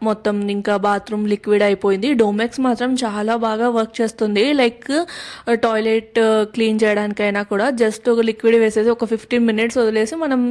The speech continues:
రబ్ చేసాము అంటే కన్నా బాగా వైట్‌గా ఉంటుందన్నమాట. ఈ హార్పిక్ కంటే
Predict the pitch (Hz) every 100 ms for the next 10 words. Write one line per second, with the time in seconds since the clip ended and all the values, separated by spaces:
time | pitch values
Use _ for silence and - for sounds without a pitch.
0 | 240 - - - 240 233 233 233 233 226
1 | 233 226 220 220 247 277 233 202 220 202
2 | 202 208 214 226 226 220 214 208 202 202
3 | 214 208 214 208 208 240 247 226